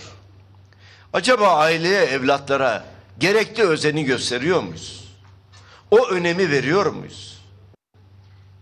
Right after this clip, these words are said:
Bu konuda başarılı değiliz. Sorun siyaset kurumunun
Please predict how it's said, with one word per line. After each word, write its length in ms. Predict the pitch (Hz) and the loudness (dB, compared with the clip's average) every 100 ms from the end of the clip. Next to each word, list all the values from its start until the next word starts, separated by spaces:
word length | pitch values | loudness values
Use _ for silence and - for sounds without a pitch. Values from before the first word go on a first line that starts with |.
| - - - - - - | -20 -20 -20 -20 -12 -4
Bu 100 | 190 | -2
konuda 520 | 151 131 120 160 151 - - - - - - _ - | 0 -2 -2 -2 -4 -14 -20 -20 -20 -20 -20 _ -4
başarılı 520 | 160 - 123 110 113 | -2 0 -2 -2 -8
değiliz. 600 | 110 95 - - - - - - - - _ _ _ _ _ - _ - - - - - - - - - - - - - | -8 -10 -14 -14 -14 -16 -20 -20 -20 -20 _ _ _ _ _ -20 _ -20 -20 -20 -20 -20 -20 -20 -20 -20 -20 -20 -20 -6
Sorun 500 | - 208 233 233 - - - - - - - - - _ - - _ | 2 4 4 0 -8 -14 -20 -20 -20 -20 -20 -20 -20 _ -20 -20 _
siyaset 580 | - 170 180 185 226 226 | -2 2 2 2 -2 0
kurumunun 680 | 214 190 156 123 113 113 | 0 2 2 -2 -4 -8